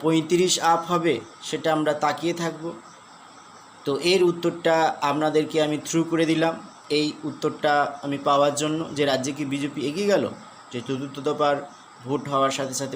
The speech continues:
পঞ্চম দফা ভোট, এরপর যে ভোটগুলো আসছে, তাহলে কি এগিয়ে গেল? তাহলে এইটাই একটা প্রশ্ন থাকবে, আমরা রেজাল্টের আশা থাকবে এবং রে-, রেজাল্টের পর এই প্রশ্নটা নিয়ে আমি আবার কিন্তু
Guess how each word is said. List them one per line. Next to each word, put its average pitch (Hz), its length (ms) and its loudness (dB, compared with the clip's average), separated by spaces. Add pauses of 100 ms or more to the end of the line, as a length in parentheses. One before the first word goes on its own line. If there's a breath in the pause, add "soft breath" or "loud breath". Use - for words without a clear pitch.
পঞ্চম 135 340 -4
দফা 127 260 -4
ভোট, 131 160 -6 (240)
এরপর 131 220 -4 (100)
যে 127 120 -6
ভোটগুলো 120 360 -4
আসছে, 113 220 -4
তাহলে 123 200 -4
কি 127 120 -4
এগিয়ে 170 220 0
গেল? 135 100 0 (920 loud breath)
তাহলে 147 260 2
এইটাই 175 320 4 (120)
একটা 160 220 -2
প্রশ্ন 151 200 -4 (140)
থাকবে, 143 240 -4 (120)
আমরা 143 180 2 (280)
রেজাল্টের 156 420 2
আশা 147 200 -2
থাকবে 156 240 -2
এবং 147 180 0
রে-, 131 220 0
রেজাল্টের 143 500 0
পর 147 120 4 (500 loud breath)
এই 202 140 6
প্রশ্নটা 175 420 0
নিয়ে 165 200 0
আমি 156 100 0 (100)
আবার 151 240 2
কিন্তু 156 240 -2